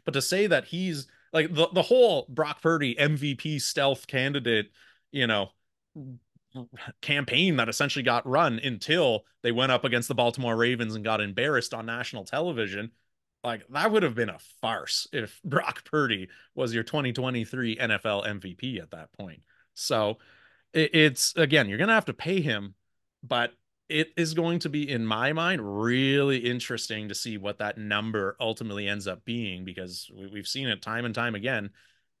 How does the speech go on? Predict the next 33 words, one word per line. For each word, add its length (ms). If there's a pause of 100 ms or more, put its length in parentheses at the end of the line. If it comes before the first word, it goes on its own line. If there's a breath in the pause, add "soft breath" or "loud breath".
(160)
You 80
know, 160
it's 160
not 220
always 800
the 100
best 380
player 560 (180)
who 180
gets 220
paid 300
the 80
most. 460
It's 160
the 100
next 320
player 520
who 140
gets 220
paid 240
the 80
most, 320
right? 240
Who's 300
gonna 200
be 160
the 140
new 240
record-setting 680
contract 580
that 120
comes 320
out? 220